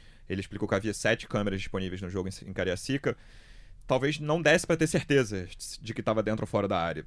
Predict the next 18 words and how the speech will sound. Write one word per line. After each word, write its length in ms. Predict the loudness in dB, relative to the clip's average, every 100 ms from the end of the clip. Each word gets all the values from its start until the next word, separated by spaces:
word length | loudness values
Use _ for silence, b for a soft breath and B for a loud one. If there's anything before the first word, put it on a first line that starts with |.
| -10 -6
<clears throat> 340 | -6 -6 -8
E 140 | -2 2
aí 120 | 2
ele 120 | 4
acha, 200 | 2 0
cara, 220 | -2 -2
var 380 | -2 0 2 2
é 60 | 0 -4 -4
quando 240 | 0 4
é 60 | 4
um 80 | 2
lance 220 | 0 -2
claro 500 | 0 2 4 4 0 B B B B B -10
e 400 | -4 0 0 0
o, 140 | -2
os 140 | -4 0
caras, 280 | 2 2 -2
hum, 280 | -8 -10